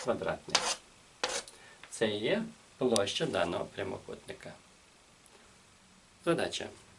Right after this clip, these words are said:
Площа прямокутника дорівнює дев'яносто шість сантиметрів квадратних, а одна з його сторін — шість сантиметрів. Знайти периметр прямокутника.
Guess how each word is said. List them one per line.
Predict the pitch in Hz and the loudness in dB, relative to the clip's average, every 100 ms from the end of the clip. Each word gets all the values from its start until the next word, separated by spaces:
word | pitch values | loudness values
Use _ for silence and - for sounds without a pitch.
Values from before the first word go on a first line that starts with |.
| - - - - - - - - - - | -20 -20 -20 -20 -20 -20 -20 -20 -20 2
Площа | 143 196 220 165 | 8 8 8 4
прямокутника | - 143 131 127 - 110 - 127 - 156 175 - | 6 6 8 6 2 0 4 4 6 4 4 2
дорівнює | 117 110 113 143 156 | 6 8 8 8 6
дев'яносто | 123 110 117 135 - 101 | 8 8 8 6 4 2
шість | - 120 - | 4 4 4
сантиметрів | - 113 101 95 98 98 127 - | 4 4 4 4 2 2 -2 2
квадратних, | 127 123 113 90 - 131 - - - - - - | 2 6 6 6 0 -8 -10 -18 -20 -18 -18 4
а | - | 10
одна | 123 123 156 147 | 10 12 10 10
з | 143 | 8
його | 135 135 | 6 6
сторін — | - 127 139 202 - - | 8 8 10 8 4 0
шість | - 160 147 - | 6 10 10 10
сантиметрів. | 127 120 117 113 104 - 104 - - - - - | 6 8 10 10 8 4 0 0 -10 -18 -10 -2
Знайти | 113 120 110 - 147 | 6 8 8 8 8
периметр | 175 135 98 98 117 127 123 | 8 8 8 8 6 4 4
прямокутника. | 123 123 123 - 95 - 87 - | 4 4 4 4 4 2 -6 -8